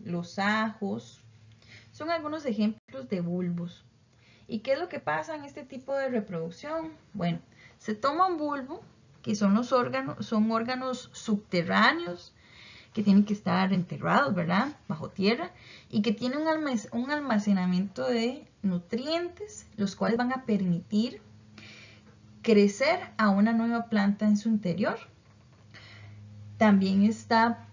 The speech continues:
la reproducción asexual por tubérculos, por ejemplo, la papa, la yuca, la malanga, el ñame. Son al-, algunos ejemplos de tubérculos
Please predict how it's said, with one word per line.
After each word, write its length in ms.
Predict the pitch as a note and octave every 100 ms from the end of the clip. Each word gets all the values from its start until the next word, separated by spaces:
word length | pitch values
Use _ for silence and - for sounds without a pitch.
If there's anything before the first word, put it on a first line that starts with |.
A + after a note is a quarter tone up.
| - - - - -
la 160 | A3
reproducción 760 | G3+ F#3 - F3 F3+ - F3+ F3+
asexual 540 | G#3+ G#3 G3+ F#3 F#3 -
por 320 | C4 C4 C4
tubérculos, 920 | G#3 F#3 F3+ G3 - A3+ F#4 G#4 - - - - - _ -
por 120 | G3
ejemplo, 320 | F#3 F3 G3
la 200 | F3+ D3 -
papa, 840 | F3 G3 G3+ G3+ - F#3 F#3+ G3 - - - - - - -
la 280 | F3+ F3+
yuca, 760 | F3+ A3+ A#3 G#3 - G3+ G3 G3 G#3 - - - - -
la 160 | F#3 F3+
malanga, 1000 | E3+ F3+ G#3+ A3 G#3 G3 F#3+ G3 G3+ G3+ - - - - -
el 180 | E3 E3+
ñame. 560 | G#3 A#3+ A3 G#3 A3 A3 - - - - -
Son 200 | - D4
al-, 200 | F4 F4+
algunos 420 | D#4+ A3+ C4+ D4+ D4
ejemplos 400 | G#3+ G#3+ B3+ C#4
de 120 | A3+
tubérculos 920 | G3+ F3+ G3 A3 - D3 D#3 D#3+